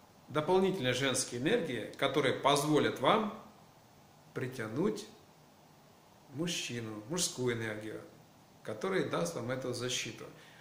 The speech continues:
А для того, чтобы обмен состоялся, что нужно сделать? Вы даёте женскую энергию, которую вы развиваете,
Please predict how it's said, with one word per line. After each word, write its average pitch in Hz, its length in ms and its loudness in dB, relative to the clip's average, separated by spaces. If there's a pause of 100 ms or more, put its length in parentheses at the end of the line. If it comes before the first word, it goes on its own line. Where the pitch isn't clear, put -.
(180)
А 135 100 -2
для 143 120 6
того, 165 200 8
чтобы 147 160 2
обмен 143 240 2
состоялся, 156 680 2
что 151 180 4
нужно 123 260 0
сделать? - 420 -12 (560)
Вы 151 100 4
даёте 123 340 2
женскую 170 440 -2
энергию, 180 260 -2
которую 160 220 -2
вы 156 60 2
развиваете, 143 640 -2